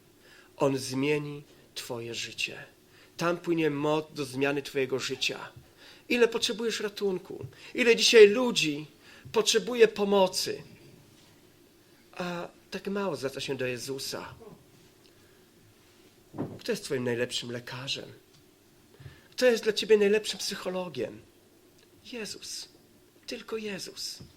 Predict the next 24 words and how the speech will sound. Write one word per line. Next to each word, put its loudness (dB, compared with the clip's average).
On 6
uzdrowi 2
Twoją 0
duszę, -2
uzdrowi -2
Twoje -6
ciało. -4
Przyjdź -6
do -2
Niego. -8
On 8
wie, 10
jaka 0
jesteś, 0
jaki -2
jesteś. -6
Nie -4
musisz 2
siebie 6
obwiniać. 0
On 2
wie, -4
jaki -8
jesteś. -14